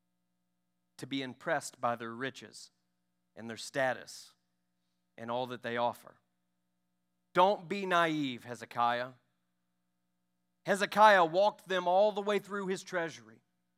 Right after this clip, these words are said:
Hezekiah walked them all the way through his armory. There was nothing in Hezekiah's kingdom,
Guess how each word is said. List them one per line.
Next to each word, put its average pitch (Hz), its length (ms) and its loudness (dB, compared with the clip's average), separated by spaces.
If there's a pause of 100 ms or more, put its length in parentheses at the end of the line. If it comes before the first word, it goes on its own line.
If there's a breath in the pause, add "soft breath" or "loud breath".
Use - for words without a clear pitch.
(760)
Hezekiah 202 600 8
walked 202 360 4
them 185 180 0
all 220 480 8
the 220 80 2
way 226 200 4
through 214 340 -2
his 196 180 2
armory. 143 560 2 (1300)
There 214 180 12
was 196 260 4
nothing 247 600 8
in 214 140 0
Hezekiah's 214 960 4
kingdom, 220 580 -4